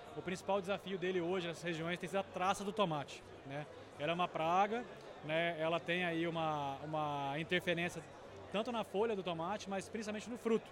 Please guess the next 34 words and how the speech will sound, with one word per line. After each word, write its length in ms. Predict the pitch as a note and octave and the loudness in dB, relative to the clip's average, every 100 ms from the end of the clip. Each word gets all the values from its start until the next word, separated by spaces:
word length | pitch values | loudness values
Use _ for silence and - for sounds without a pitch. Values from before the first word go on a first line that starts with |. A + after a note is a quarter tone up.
| C3+ | -6
né? 120 | D3 | -4
Que 60 | E3 | -2
é 40 | |
o 20 | |
produto 240 | D#3+ E3 - | -2 -4 -4
final 400 | G3+ F#3 F#3+ E3+ | -2 2 4 4
ali, 180 | C#3 C#3 | 0 -2
né? 160 | D#3 E3 - - - | -4 -6 -12 -16 -8
E 40 | E3 | 0
realmente 420 | F#3 F#3 G3 G#3 | 2 2 0 0
vem 200 | F3+ G3 | 2 2
acontecendo, 600 | G3 G3 G3 - F#3 G3 G3+ G3 F#3+ F#3 | 2 0 0 0 0 2 4 4 4 2
é, 720 | F3 E3+ E3 E3 D#3 D3+ D3 C3 - - - | 2 2 4 4 6 4 4 0 -8 -14 -2
quase 260 | F3 F#3+ F#3 | 4 4 4
que 60 | |
toda 180 | G3+ G3 | -2 0
a 20 | |
abrangência 420 | G3+ G#3 F#3+ F3+ - | 2 2 2 0 2
do 40 | |
território 380 | F#3+ F#3 F#3 F3+ | 0 2 2 2
nacional, 440 | F#3+ G#3+ F#3+ D3 - - - | 0 0 0 0 -2 -12 -8
né? 180 | C#3 D3+ - - - - | -4 -4 -6 -12 -12 -6
Tanto 180 | F3 | -2
no 60 | G3+ | -2
Nordeste, 760 | F#3+ E3+ D#3 E3+ G3 F#3 - F#3+ - - - - | 2 2 4 4 4 2 -2 -8 -8 -14 -14 -10
a 40 | |
gente 180 | D3+ E3 | -4 2
vê 140 | F3 | 2
também 240 | F#3 F3+ F#3 | 2 2 0
no 80 | |
tomate 340 | F#3 E3+ F3 F3 | 0 0 0 0
indústria 340 | D#3+ F3 F3 | 0 0 0
em 140 | D#3+ D#3 | -2 2
Goiás, 600 | D#3+ D3 E3 F#3 - | 4 4 4 2 0